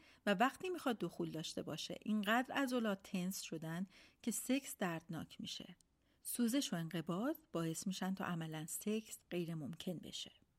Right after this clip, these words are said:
حالا بیاید در نظر بگیریم که شوهر هم اصرار کنه به ادامه رابطه جنسی.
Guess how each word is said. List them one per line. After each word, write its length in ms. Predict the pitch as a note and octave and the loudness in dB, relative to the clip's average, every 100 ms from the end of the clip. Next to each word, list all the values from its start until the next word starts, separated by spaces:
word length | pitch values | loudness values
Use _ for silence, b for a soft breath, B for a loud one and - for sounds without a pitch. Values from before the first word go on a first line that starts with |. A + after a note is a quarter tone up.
| _ b | _ b
حالا 240 | - C4 E4 | 4 6 8
بیاید 220 | F#4+ F#4 | 6 6
در 180 | G#3 F#3+ | 6 6
نظر 340 | F3+ F3+ G3+ | 4 6 4
بگیریم 340 | B3+ C#4 C#4+ D4 | 4 2 2 2
که 100 | D4 | -2
شوهر 500 | - F3+ F3+ A#3 C#4 | 2 2 4 4 4
هم 140 | C4 | 2
اصرار 480 | - G3+ - G#3 C#4 | 0 -2 2 4 4
کنه 260 | D4+ D4+ C#4 | 2 2 2
به 160 | G3 | 2
ادامه 320 | E3+ E3 E3 F#3 | 2 2 2 2
رابطه 460 | D#3+ D#3 - F3+ | 2 -2 0 -2
جنسی. 480 | E3 D#3+ - - | 0 -4 -4 -8